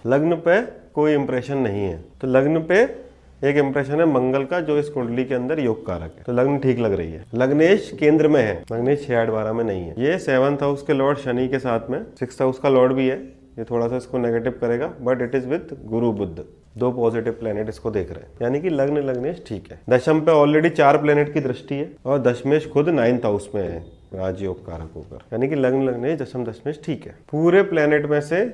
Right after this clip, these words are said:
एक, दो, तीन, चार, पाँच, छह प्लैनेट राइट हैंड पे है, नौ में से। सेकंड प्रिंसिपल, सेवन to ट्वेल्व, टेन to थ्री। अब आपको देखना हो तो ये सप्तम से दशम के बीच में ही चार प्लैनेट आ रहे हैं, मतलब आदमी काम का पक्का है,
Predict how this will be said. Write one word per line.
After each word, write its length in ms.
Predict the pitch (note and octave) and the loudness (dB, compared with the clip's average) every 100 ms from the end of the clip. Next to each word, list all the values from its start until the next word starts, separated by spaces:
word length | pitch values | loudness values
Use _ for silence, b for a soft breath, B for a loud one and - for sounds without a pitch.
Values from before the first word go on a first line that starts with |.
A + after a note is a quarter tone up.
| - | -4
एक, 360 | B2 C3 G#2+ F#2 | -2 0 -2 -4
दो, 260 | A2+ A#2 | -2 -2
तीन, 400 | G#2+ A2+ A2+ A#2 | -4 -6 -6 -4
चार, 340 | A2 - G#2 G2+ F#2+ - | -6 -6 -6 -8 -12 -8
पाँच, 280 | G#2 A2 G2+ - - - | -4 -4 -6 -12 -16 -12
छह 220 | - C3 | -2 0
प्लैनेट 420 | C3 B2 A#2 C3 | 0 -2 -2 -2
राइट 220 | A2+ G2 F#2+ | -2 -4 -4
हैंड 180 | F2+ | -8
पे 120 | F2+ F2 | -8 -12
है, 120 | F2 | -8
नौ 160 | G#2+ G2 | -6 -6
में 160 | E2+ D#2+ | -6 -12
से। 140 | - | -4
सेकंड 280 | B2 A#2 G#2+ | -2 0 -4
प्रिंसिपल, 360 | F2+ - F2+ | -6 -10 -12
सेवन 480 | - C3 C3 D3+ F#3+ | -6 0 2 2 0
to 240 | F3+ F3+ F3+ | -2 -4 0
ट्वेल्व, 260 | B2+ F3+ | -2 -2
टेन 460 | G#3 - C3+ C3 C3 | -6 -12 -6 -6 -6
to 180 | E3 D3+ | -8 -6
थ्री। 220 | C#3+ F2 - | -6 -6 -2
अब 180 | B2 D#3 | 4 8
आपको 280 | E3+ E3+ F#3 | 8 8 4
देखना 340 | E3+ D#3+ F#3 | 4 2 4
हो 240 | F#3 G3 G3 - - _ F#3+ | 4 4 2 -2 -20 _ 2
तो 340 | G#3+ D4 - | 4 2 -6
ये 160 | A#2+ D#3 | -4 -2
सप्तम 760 | D#3+ - - C3+ - - F#3 F#3+ | -2 -8 -4 -4 -4 -2 0 0
से 500 | - F#3 A3 A3+ - - | 0 2 2 0 -12 -16
दशम 420 | G2+ B2+ C3 F#3 G3 | -2 0 2 2 4
के 120 | G3 | 2
बीच 240 | F3 F3 | 2 0
में 80 | F#3+ | 0
ही 60 | F#3 | 2
चार 240 | D#3+ C#3+ | 2 2
प्लैनेट 340 | C#3+ C3+ C3+ | 0 -2 0
आ 100 | B2+ | -2
रहे 120 | A#2+ B2+ | -2 -4
हैं, 80 | C3 | 0
मतलब 120 | C#3+ | 2
आदमी 320 | C#3 C#3+ E3+ | 2 0 -2
काम 300 | C#3+ C3+ D#3+ | 2 2 2
का 100 | E3 | 2
पक्का 380 | D#3+ - - | 2 0 -2
है, 100 | A2 | -4